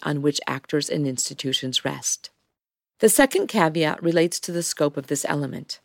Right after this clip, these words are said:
I focus on the Global South throughout much of this text, but the social institutions discussed are not limited to what Western readers may think of as those places. I emphasize the Global South because that is where the vast majority of programming is implemented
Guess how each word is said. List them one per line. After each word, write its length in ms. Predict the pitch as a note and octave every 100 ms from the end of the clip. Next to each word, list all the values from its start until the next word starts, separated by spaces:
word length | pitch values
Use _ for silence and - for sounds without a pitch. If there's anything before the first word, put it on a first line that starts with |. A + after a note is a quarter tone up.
| _ - _
I 120 | F#3
focus 400 | F3+ B3+ B3+ C#4+
on 100 | G#3
the 80 | F3
Global 320 | E3 E3 E3+
South 380 | E3 - D#3 C3+
throughout 320 | - E3 D#3
much 200 | F3 F#3+
of 120 | E3+
this 160 | D3 C3+
text, 560 | - - - - - - _
but 140 | - E3+
the 80 | F#3+
social 440 | - G3+ A3 -
institutions 840 | G3 F3+ F3+ - F#3 - C#3 C3+
discussed 640 | - D3+ - D3 C#3 - - _
are 120 | D#3+ E3
not 320 | F#3 A#3 -
limited 460 | F#3 F3+ D#3 C3+ -
to 100 | D3+
what 200 | D3 -
Western 520 | E3 G3 - G#3 E3+
readers 440 | D#3+ D#3 C#3 C#3
may 140 | D#3 D3+
think 340 | - F#3+ F#3
of 220 | C#3 C3 -
as 360 | D#3 C#3+ - - _ -
those 320 | D#3 D3+ -
places. 680 | - D#3 D3 - - C3+ - _ _ _ _ _ _ _ -
I 100 | F3
emphasize 680 | G#3+ B3 B3 - F#3 F3+
the 80 | -
Global 320 | - D#3 D3
South 420 | D3+ - F#3 C3+ -
because 340 | E3 F3 D3+
that 280 | E3 E3 G3
is 180 | G#3 -
where 140 | D#3+
the 140 | D#3
vast 500 | C#3 D3+ D#3+ A3 -
majority 520 | G#3 F3+ D#3+ D#3+ D#3+ E3+
of 120 | -
programming 560 | - D3 D#3 C#3+ D3
is 180 | D3+ -
implemented 680 | D3+ C3+ C#3+ C3+ C3+ C#3 D#3